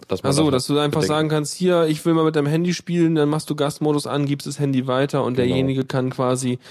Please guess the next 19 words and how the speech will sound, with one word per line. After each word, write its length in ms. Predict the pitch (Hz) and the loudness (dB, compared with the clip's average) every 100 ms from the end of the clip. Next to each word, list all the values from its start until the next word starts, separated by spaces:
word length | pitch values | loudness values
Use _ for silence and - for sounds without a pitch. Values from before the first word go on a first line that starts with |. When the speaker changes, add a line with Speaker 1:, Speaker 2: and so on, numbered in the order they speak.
| - | -14
Speaker 2:
Apps 240 | - 143 - | -4 -4 -2
benutzen, 600 | 143 135 139 - 139 135 | 0 2 0 -2 -2 -2
aber 380 | 113 127 123 123 - _ | 0 0 0 -2 -10 _
es 300 | - 127 - | -6 -4 -4
ist 160 | 131 - | -8 -2
so, 180 | 139 120 | 0 2
als 220 | 117 127 | 2 0
hätte 200 | 131 131 | -2 0
er 100 | 120 | 0
quasi 480 | - 113 120 131 95 | 0 -2 0 -2 -2
ein, 560 | 101 113 117 117 113 | 0 0 0 -2 0
äh, 260 | 92 117 117 | 0 2 0
frisch 280 | - 131 110 | 0 -2 -2
installiertes 680 | 120 123 123 120 120 120 | -2 0 2 0 -4 -4
Ding 320 | - 107 107 90 | -4 -2 -2 0
oder 240 | 98 101 | 0 0
so, 140 | 98 | -2
also. 240 | 98 87 101 | -4 -2 -2
Speaker 1:
Ja. 160 | - | -2